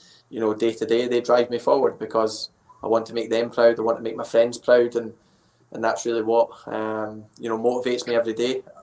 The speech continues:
M-, I motivate myself to get better, of course I do, because I love football, I love the sport, I love everything that goes along with it, but, you know, I think, I think family's a huge one for me.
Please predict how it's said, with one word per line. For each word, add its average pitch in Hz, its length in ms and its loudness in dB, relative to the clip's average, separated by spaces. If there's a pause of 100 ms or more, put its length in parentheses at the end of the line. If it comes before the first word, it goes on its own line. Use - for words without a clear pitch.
M-, 123 220 -8
I 123 80 4
motivate 131 400 4
myself 123 440 2
to 123 60 -6
get 113 160 -2
better, 143 280 4
of - 160 -4
course 131 240 -4
I 123 40 -8
do, 131 200 -4
because 123 420 -2 (420)
I - 60 -4
love 120 220 2
football, 120 460 0
I 117 40 0
love 117 200 -2
the 113 80 -10
sport, 120 440 0
I 107 40 -10
love 117 160 -2
everything 117 300 -6
that 110 80 -14
goes 113 160 -8
along 120 260 0
with 123 160 -8
it, 120 200 -2
but, 117 220 0 (420)
you 113 140 -10
know, 107 120 -6
I 107 80 -8
think, 110 240 -8 (100)
I 110 40 -10
think 110 220 -6
family's 110 380 -4
a 110 40 -8
huge 110 240 -4
one 110 140 -8
for 110 200 -4
me. 95 80 -12